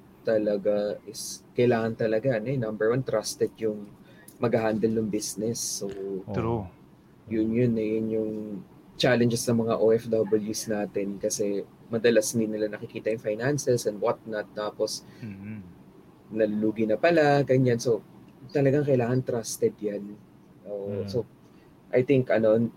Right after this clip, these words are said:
Speaker 1: isang tip ko dyan is magkaroon siya ng other security measures like C C T V na remotely pwede niya ma-access yung negosyo niya.
Speaker 2: Online,
Speaker 1: Para
Speaker 2: ano?
Speaker 1: talagang,
Speaker 2: Mhm.
Speaker 1: yes, oo, para makita
Speaker 2: Mhm.
Speaker 1: talaga if okay. And then, secondly, if invest kasi,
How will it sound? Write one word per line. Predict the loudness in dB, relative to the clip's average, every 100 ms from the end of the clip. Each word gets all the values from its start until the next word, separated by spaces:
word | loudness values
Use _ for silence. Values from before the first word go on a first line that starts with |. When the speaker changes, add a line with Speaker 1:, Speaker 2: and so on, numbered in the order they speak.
| -8
Speaker 1:
isang | -2 0
tip | 0 -4 -2
ko |
dyan | 0 0 -2
is | -8 -12 -14 -6
magkaroon | -6 -2 0 0
siya | -2 -2
ng | -4 -8 -4
other | 2 2
security | 0 -4 0 2 0 -4
measures | -2 -4 -4 -6 -4
like | -4 -6 -8
C | -8 -8
C | -10 -12
T | -12 -10
V | -6 -2
na | 2
remotely | 2 0 -4 -4 -4
pwede | -2 -2
niya | -4
ma-access | -6 -6 -8 -10 -12 -10
yung | -8
negosyo | -4 -2 -2 0
niya. | 0 2 -2 -4
Speaker 2:
Online, | -4 -2 0 2
Speaker 1:
Para | 2
Speaker 2:
ano? | 2
Speaker 1:
talagang, | 2 2 -2 -6
Speaker 2:
Mhm. | -10 -16 -16 2
Speaker 1:
yes, | 4 4 2
oo, | 2 4 2
para | 0 -6 -6
makita | -6 -6 -8 -8
Speaker 2:
Mhm. | -8
Speaker 1:
talaga | -6 -4 -6
if | -8 -16 -20 0
okay. | 2 2 0 0
And | 2
then, | 2 0 -6 -20 -20 -20 -18 2
secondly, | 4 6 6 6
if | 4 0 0 2
invest | 4 4 2 0 -6
kasi, | -6 -2 0 0 -4